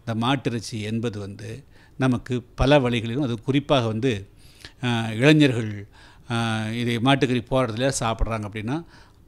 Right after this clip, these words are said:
ஒரு வருஷம் ஒண்ணும் செய்யாது. ரெண்டு வருஷம், அஞ்சு வருஷம், பத்து வருஷம், பதினஞ்சு வருஷம் சாப்பிட்ற போது, பதினஞ்சு சாப்பிட்றது முப்பது, முப்பத்தஞ்சு வயசுலயே கொலஸ்ட்ரால் கூடி, பாடி பல்க் ஆகி, அவங்களுக்கெல்லாம் இளமை காலத்திலேயே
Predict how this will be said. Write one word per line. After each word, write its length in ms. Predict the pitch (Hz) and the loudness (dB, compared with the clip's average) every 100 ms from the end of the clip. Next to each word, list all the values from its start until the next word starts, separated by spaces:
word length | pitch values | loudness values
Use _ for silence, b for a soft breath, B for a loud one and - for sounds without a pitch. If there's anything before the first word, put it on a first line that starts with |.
| - | 4
ஒரு 160 | 202 | 4
வருஷம் 300 | 254 240 233 | 6 4 4
ஒண்ணும் 160 | 160 139 | 6 4
செய்யாது. 280 | 120 117 110 | 0 -4 -6
ரெண்டு 220 | 143 156 | -2 2
வருஷம், 280 | 143 120 127 | 2 2 0
அஞ்சு 200 | 139 143 | 2 4
வருஷம், 260 | 135 175 | 2 0
பத்து 200 | 139 117 | -2 -2
வருஷம், 260 | 117 107 131 | -4 -2 -2
பதினஞ்சு 360 | 117 113 113 110 | 0 -4 -6 -6
வருஷம் 360 | 117 156 123 | -6 -6 -6
சாப்பிட்ற 240 | 110 104 107 | -6 -8 -8
போது, 320 | 113 147 139 B B B | -6 -4 -6 B B B
பதினஞ்சு 320 | 131 156 180 147 | 4 6 6 4
சாப்பிட்றது 240 | - 117 131 | 0 0 -2
முப்பது, 300 | 123 160 135 | -2 0 0
முப்பத்தஞ்சு 360 | 107 123 110 | -2 -6 -6
வயசுலயே 440 | 113 117 123 131 151 B B - | -6 -6 -4 -4 -6 B B -2
கொலஸ்ட்ரால் 480 | 139 139 - 127 104 | 2 2 2 0 0
கூடி, 300 | 117 120 127 | -2 0 0
பாடி 360 | 101 127 131 | 2 2 2
பல்க் 380 | 117 117 123 - | 0 -4 -6 -4
ஆகி, 360 | 110 101 113 127 b b b | -6 -6 -10 -12 b b b
அவங்களுக்கெல்லாம் 680 | 180 190 165 - 123 135 151 - - b | 0 4 4 2 2 0 0 -6 -20 b
இளமை 340 | - 156 185 180 | 2 6 6 4
காலத்திலேயே 720 | 151 135 113 113 113 127 143 | 4 2 0 -4 -4 -4 -6